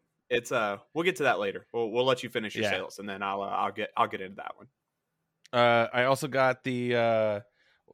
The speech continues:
Speaker 2: oh, this thing, uh, this name. It's, it's a Yoko Taro game, so it's got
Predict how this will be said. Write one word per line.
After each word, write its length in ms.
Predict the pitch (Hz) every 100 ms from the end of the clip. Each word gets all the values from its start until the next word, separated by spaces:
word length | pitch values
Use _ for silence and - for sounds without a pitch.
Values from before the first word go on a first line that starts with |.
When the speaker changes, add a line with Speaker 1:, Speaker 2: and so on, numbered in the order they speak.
| -
Speaker 2:
oh, 240 | 101 87 -
this 220 | 95 -
thing, 280 | 87 87 90
uh, 80 | 107
this 220 | 104 98
name. 380 | 104 101 95 92
It's, 160 | 110 113 143
it's 180 | 139
a 80 | 160
Yoko 320 | 135 160 143
Taro 540 | - 98 98 95 92 90 _ - 113
game, 380 | 101 98 98
so 240 | 92 101 98
it's 160 | 92
got 200 | - 104